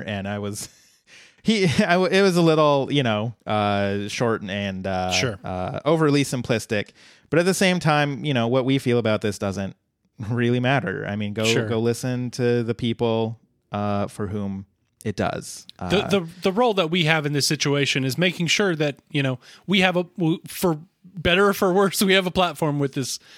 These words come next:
Speaker 2: this podcast, whether or not it's a ridiculous platform to have. Um, so it is, uh, within our duty to make sure that you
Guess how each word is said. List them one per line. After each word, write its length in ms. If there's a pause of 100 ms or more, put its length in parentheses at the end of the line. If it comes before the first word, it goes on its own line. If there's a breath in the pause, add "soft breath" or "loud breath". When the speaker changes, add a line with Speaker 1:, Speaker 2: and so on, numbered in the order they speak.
(140 loud breath)
Speaker 2:
this 140
podcast, 560
whether 200
or 40
not 160
it's 160
a 60
ridiculous 500
platform 380
to 60
have. 340 (560 loud breath)
Um, 320
so 260
it 180
is, 160
uh, 100 (220)
within 280
our 140
duty 460
to 440
make 160
sure 240
that 200
you 380